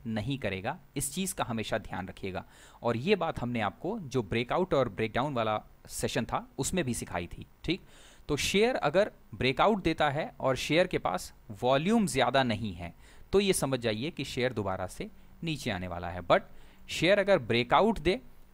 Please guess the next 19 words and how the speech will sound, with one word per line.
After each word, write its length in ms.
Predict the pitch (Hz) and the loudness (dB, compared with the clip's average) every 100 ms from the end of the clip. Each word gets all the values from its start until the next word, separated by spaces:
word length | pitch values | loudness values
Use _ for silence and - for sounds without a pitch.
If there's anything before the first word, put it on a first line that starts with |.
| - - | -18 0
और 160 | 135 135 | 4 4
वॉल्यूम 440 | 113 135 180 247 | 4 4 6 4
के 120 | 233 | 2
साथ 180 | 175 147 | 4 4
ब्रेकआउट 440 | 131 123 117 113 | 4 0 2 0
दे, 220 | 113 135 226 - | -2 -6 -6 0
तो 80 | 208 | 2
इस 120 | - | 4
बात 200 | 175 - | 0 0
की 100 | 175 | -4
संभावनाएं 640 | 156 127 113 120 139 131 | -4 -2 -2 -2 -4 0
बहुत 340 | 131 123 208 - | 0 2 0 2
कम 180 | 143 | 0
होती 300 | 123 110 120 | 0 -2 -2
हैं 140 | 110 143 | -4 -4
कि 120 | 139 | -4
शेयर 300 | - 107 123 - - - | -2 -2 -2 -6 -16 -6
दोबारा 340 | 127 120 107 101 | 0 2 2 0
से 240 | - 156 | -4 -10